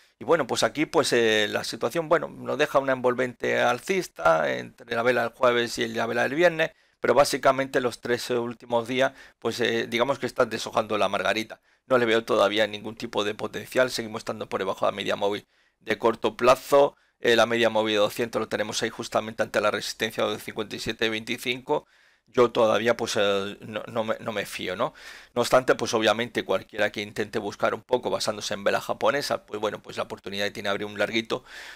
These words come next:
sería siempre y cuando, mm, el precio no toque los cincuenta y cuatro once. Por debajo de cincuenta y cuatro once o simplemente que lo toque al TI, yo cerraría la posición. Insisto, esto solamente ahora mismo para aquellos que un poco, pues, vayan buscando esa posibilidad de algún tipo de rebote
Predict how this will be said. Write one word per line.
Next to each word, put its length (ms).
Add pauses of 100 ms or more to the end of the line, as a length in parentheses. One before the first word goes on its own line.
sería 300
siempre 320
y 20
cuando, 640
mm, 220
el 100
precio 360
no 220
toque 340
los 140
cincuenta 420
y 40
cuatro 260
once. 260
Por 160
debajo 280
de 40
cincuenta 320
y 40
cuatro 260
once 300 (380)
o 100
simplemente 680
que 80
lo 120
toque 200
al 160
TI, 220 (200)
yo 240
cerraría 420
la 160
posición. 480
Insisto, 380
esto 180
solamente 380
ahora 120
mismo 360 (260)
para 180
aquellos 220
que 80
un 100
poco, 240
pues, 160
vayan 280
buscando 560 (240)
esa 260
posibilidad 380
de 80
algún 220
tipo 300
de 120
rebote 560